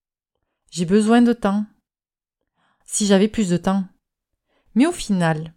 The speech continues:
est-ce que vous vous êtes posé la question, pourquoi on fait la course au final ?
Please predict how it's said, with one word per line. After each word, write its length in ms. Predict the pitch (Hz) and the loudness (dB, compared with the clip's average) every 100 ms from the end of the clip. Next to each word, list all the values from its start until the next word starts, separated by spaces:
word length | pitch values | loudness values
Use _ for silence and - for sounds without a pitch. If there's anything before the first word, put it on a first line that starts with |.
| _ | _
est-ce 200 | - 349 | -4 -4
que 120 | - 214 | -4 -4
vous 100 | 180 | -2
vous 140 | 170 | -2
êtes 200 | 180 180 | -4 -4
posé 360 | 165 247 240 208 | -6 -4 0 0
la 100 | 175 | -2
question, 720 | 170 160 - 170 170 226 - _ _ _ | -6 -10 -10 -6 -4 -6 -10 _ _ _
pourquoi 260 | 190 - 269 | -8 0 2
on 80 | |
fait 120 | 214 185 | 2 -2
la 100 | 156 | -4
course 480 | - 196 - - - | -6 -12 -12 -14 -14
au 60 | 165 | -12
final ? 380 | - 165 156 | -8 -6 -6